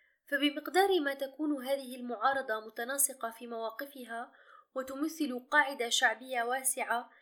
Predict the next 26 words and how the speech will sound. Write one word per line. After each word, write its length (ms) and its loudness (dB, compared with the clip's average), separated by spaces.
بمقدار 560 2
ما 160 2
تستطيع 600 -2
الضغط 320 -4
على 240 6
النظام 420 2
القائم 640 0
وإجباره 720 2
على 240 4
تعديل 500 -6
سلوكه 540 -6
بما 280 2
تتصوره 800 -4
ملائمًا 540 -2
لمصلحة 640 -6
الجماعة. 600 -6
ولذا 760 6
يمكننا 580 -4
القول 440 -2
بأن 340 -8
القرار 440 -2
السياسي 680 -2
في 120 -10
المجتمعات 680 -4
الديمقراطية 800 -6
الحديثة 640 -6